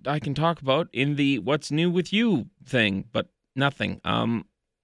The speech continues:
actually, you know what? I, I, myself and Brando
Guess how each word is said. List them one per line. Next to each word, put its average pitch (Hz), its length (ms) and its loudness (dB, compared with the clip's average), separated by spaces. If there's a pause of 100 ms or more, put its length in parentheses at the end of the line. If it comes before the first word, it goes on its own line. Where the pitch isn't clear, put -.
(300)
actually, 170 440 0
you 240 100 0
know 254 80 2
what? 226 340 -2
I, 160 120 -4 (360)
I, 143 160 2
myself 180 640 2
and 220 160 0
Brando 165 480 2